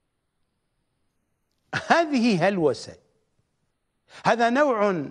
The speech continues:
من أنواع الارتباك في منطقة الإحساس في منظومة الإدراك البشري عند الإنسان.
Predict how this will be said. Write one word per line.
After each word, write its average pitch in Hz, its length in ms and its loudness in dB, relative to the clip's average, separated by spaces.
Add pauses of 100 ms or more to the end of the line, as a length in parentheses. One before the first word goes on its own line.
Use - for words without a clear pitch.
(180)
من 180 200 -2
أنواع 185 540 2
الارتباك 170 1080 -2 (2000)
في 196 680 0 (200)
منطقة 190 880 0
الإحساس 226 1300 0
في 170 140 0
منظومة 185 540 0
الإدراك 156 540 -2
البشري 127 640 -6 (180)
عند 127 180 -4
الإنسان. 101 400 -10